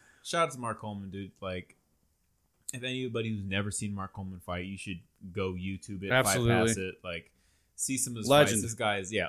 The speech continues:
Speaker 1: a legend. The fucking Smasher, dude.
Speaker 2: Yeah.
Speaker 1: Come on, dude. Nobody gets that nickname and not be a savage.
Speaker 2: Yeah.
Speaker 1: So shout out to him, man. Big fan, and hope that, uh, he recovers and has time to, you know,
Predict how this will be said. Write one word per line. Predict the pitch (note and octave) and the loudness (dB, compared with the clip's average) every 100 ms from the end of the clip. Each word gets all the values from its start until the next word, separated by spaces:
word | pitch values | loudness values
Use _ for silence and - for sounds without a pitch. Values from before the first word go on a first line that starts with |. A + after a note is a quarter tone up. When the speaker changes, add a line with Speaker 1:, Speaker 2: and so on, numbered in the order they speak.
| - | -2
Speaker 1:
a | |
legend. | F#2 G2 F#2+ F#2 F#2+ F#2 | -4 -2 -2 -4 -6 -8
The | |
fucking | F#2+ - A2 G#2 | -6 -4 -2 0
Smasher, | - - G#2+ F2+ F2+ G#2+ - C3 C3 | 2 2 -2 -6 -8 -8 -8 -6 -6
dude. | B2 C3+ C#3+ D3+ | -6 -6 -6 -8
Speaker 2:
Yeah. | - E2 | -8 -2
Speaker 1:
Come | C#3+ | 0
on, | F2+ E2+ | 0 -4
dude. | F2 G2+ | -6 -4
Nobody | A#2 C#3 B2 | -2 -2 -2
gets | G2 F#2 | -4 -6
that | F2 | -8
nickname | F#2 F2+ F#2+ F#2 | -10 -10 -10 -10
and | F2+ | -6
not | F2+ F2 | -6 -4
be | E2+ | -6
a | |
savage. | E2 D#2+ F2 E2+ E2+ - | -6 -4 -4 -6 -12 -16
Speaker 2:
Yeah. | F#2+ F#2 - _ _ _ | -16 -16 -18 _ _ _
Speaker 1:
So | - G2+ F2+ F#2 _ - | -4 -2 -2 -4 _ -8
shout | - A#2+ | 2 2
out | A#2 | 2
to | A2 | 0
him, | G#2 G2+ G2 | 0 -2 -4
man. | G2 G2 G2 D2 | -4 -4 -6 -8
Big | F2+ G2 | -6 -6
fan, | - F#2 F#2 | -6 -6 -6
and | F2+ | -8
hope | F#2+ F#2 | -12 -10
that, | F2+ F2 | -12 -12
uh, | E2+ E2+ F#2+ | -14 -16 -14
he | |
recovers | G2 F#2+ G2 F2+ F2 F2 | -12 -10 -8 -8 -10 -12
and | F2 | -12
has | F2 E2+ | -8 -8
time | F2+ F2 F2 | -8 -10 -12
to, | D#2+ E2 _ _ _ _ _ _ - | -16 -20 _ _ _ _ _ _ -20
you | |
know, | D#2 | -20